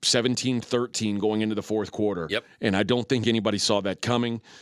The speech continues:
Speaker 1: Um, there was probably a lot of people who had Dallas first half, and it was ten six at halftime.
Speaker 2: Mm-hmm.
Speaker 1: Uh, so it,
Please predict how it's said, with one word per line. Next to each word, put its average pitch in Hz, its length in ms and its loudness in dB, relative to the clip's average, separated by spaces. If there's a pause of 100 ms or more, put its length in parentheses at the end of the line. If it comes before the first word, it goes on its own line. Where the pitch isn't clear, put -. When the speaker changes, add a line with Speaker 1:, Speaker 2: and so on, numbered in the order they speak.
(260)
Speaker 1:
Um, 85 720 0
there 104 300 -4
was 98 100 -4
probably 110 380 2
a 92 60 2
lot 98 280 2
of - 60 -6
people 95 320 -2
who 95 140 -2
had 90 300 -2
Dallas 98 380 2
first 92 320 -2
half, 101 480 0 (360)
and 90 520 0
it 92 160 -4
was - 140 -8
ten 98 260 -4
six - 380 -2
at 80 60 -4
halftime. 107 640 0
Speaker 2:
Mm-hmm. 95 260 -2 (180)
Speaker 1:
Uh, 87 280 0
so 101 480 -2 (520)
it, 120 120 -6